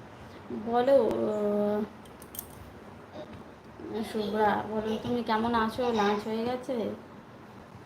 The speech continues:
ও, ও। আর লাইক করা টাইম শেষ। আগে এত তাড়াতাড়ি ঘুমানো। বাবা,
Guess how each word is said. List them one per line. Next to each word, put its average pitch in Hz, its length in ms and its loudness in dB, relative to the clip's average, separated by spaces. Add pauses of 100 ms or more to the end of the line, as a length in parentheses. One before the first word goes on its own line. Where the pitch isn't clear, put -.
(1300)
ও, - 60 -2 (120)
ও। - 60 -2 (1900)
আর 285 400 4
লাইক 233 540 2
করা 254 300 2
টাইম 220 500 -2 (120)
শেষ। 202 160 -6 (2000)
আগে 302 220 6
এত 269 200 8
তাড়াতাড়ি 269 400 4
ঘুমানো। 247 380 2 (1800)
বাবা, 202 340 4